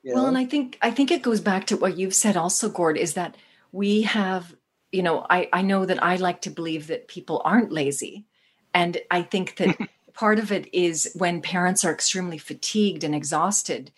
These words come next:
Speaker 2: is that it's an extra effort to have to, let's say, get up a little earlier so that their self-care can be there or they can have a quiet, some quiet time. But the reality is that all of us need right now to pay attention to how we've become so comfortable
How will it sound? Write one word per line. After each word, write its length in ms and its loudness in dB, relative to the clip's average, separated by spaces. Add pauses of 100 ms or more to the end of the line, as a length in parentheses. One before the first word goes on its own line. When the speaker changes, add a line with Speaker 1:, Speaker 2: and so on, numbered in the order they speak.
(280)
Speaker 2:
is 180 -4
that 200 -10 (140)
it's 200 -2
an 80 0
extra 340 0 (100)
effort 460 0
to 80 -2
have 260 -6
to, 120 -10
let's 200 -2
say, 140 -2
get 200 -2
up 180 -4
a 40 -8
little 260 -2
earlier 480 0
so 180 -4
that 220 -4
their 120 -2
self-care 720 -2
can 220 -12
be 120 -2
there 240 0
or 80 -2
they 120 -2
can 140 -10
have 180 -12
a 40 -20
quiet, 480 -2 (240)
some 180 -8
quiet 380 -2
time. 380 -6 (460)
But 160 2
the 80 -2
reality 540 0
is 140 0
that 240 -6
all 220 4
of 120 -2
us 320 0
need 500 -4
right 200 0
now 500 0 (340)
to 380 -2 (320)
pay 140 2
attention 540 0
to 300 -2
how 320 2
we've 280 -4
become 360 -6
so 300 0
comfortable 800 -4